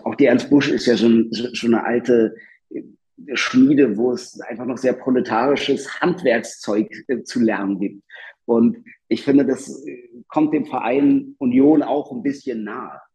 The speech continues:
Ja, das ist irgendwie sowas, sowas Proletarisches, Angebundenes hat. Und das ist halt cool. Aber wenn man das vergleicht, ist eigentlich die Hertha gar nicht groß anders. Sie hat sich nur in der,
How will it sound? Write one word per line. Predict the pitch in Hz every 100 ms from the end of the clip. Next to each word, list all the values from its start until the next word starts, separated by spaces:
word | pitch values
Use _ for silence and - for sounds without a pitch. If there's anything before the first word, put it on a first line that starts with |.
| _
Ja, | - 98
das | 104 -
ist | 123 -
irgendwie | - 120 120
sowas, | 113 107 117 -
sowas | - 104 113 _ -
Proletarisches, | 123 123 107 123 120 104 -
Angebundenes | 127 131 110 90 82 78 78 -
hat. | - - - - - - _
Und | 104 101 104 101 -
das | 107 113 151
ist | -
halt | 143 - - - 233 -
cool. | 214 208 95 - - -
Aber | 139 147
wenn | 175
man | 208 175
das | 143 - - _ _
vergleicht, | - 117 107 143 196 - -
ist | -
eigentlich | - 110 175 180 131 95 110 - -
die | 110 98
Hertha | 101 110 107
gar | 92 95
nicht | -
groß | - 92 -
anders. | 143 139 - -
Sie | 92
hat | 90 -
sich | -
nur | 110 113 -
in | 101
der, | 98 98